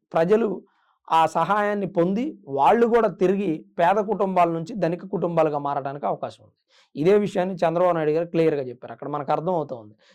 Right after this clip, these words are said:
జిఎస్టీ తగ్గించడం వల్ల అనేక కుటుంబాలు లాభపడతాయి. అలాగే మంత్రి లోకేష్ గారు మాట్లాడారు, "నమో వల్లే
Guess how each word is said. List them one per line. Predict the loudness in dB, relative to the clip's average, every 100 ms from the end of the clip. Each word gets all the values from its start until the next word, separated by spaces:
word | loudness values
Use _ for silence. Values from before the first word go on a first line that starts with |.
| -14
జిఎస్టీ | -4 0 0 -2
తగ్గించడం | 0 0 0 -4 -4
వల్ల | -2
అనేక | -2 -2 -2 -4
కుటుంబాలు | -8 -6 -2 0 -2
లాభపడతాయి. | -2 -2 -2 -2 -8 -10 -14 -16 _ -6
అలాగే | -2 -2 0
మంత్రి | 0 2 4
లోకేష్ | 4 2 0 0
గారు | 0
మాట్లాడారు, | -2 -4 -2 -2 -4 -10 -16
"నమో | -6 -2 0 2
వల్లే | 4 4 2 0